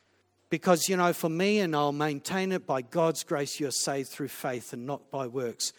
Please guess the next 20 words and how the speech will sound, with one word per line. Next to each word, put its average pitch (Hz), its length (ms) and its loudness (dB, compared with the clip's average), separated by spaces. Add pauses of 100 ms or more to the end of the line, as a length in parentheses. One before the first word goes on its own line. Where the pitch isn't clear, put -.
(260)
But - 180 -16
James 175 480 -4
just - 180 -6
seems 143 340 -4
to - 120 -18
push - 380 -4
it - 200 -10 (260)
right 147 280 2
to 180 100 0
the 151 120 2
limit. 135 440 -4 (2750)
Act 185 280 2
as 165 180 2
if 160 220 2
God 151 260 0
takes 147 300 -2
this - 280 -4
really 139 280 0
seriously, 120 720 -2
because 147 760 -4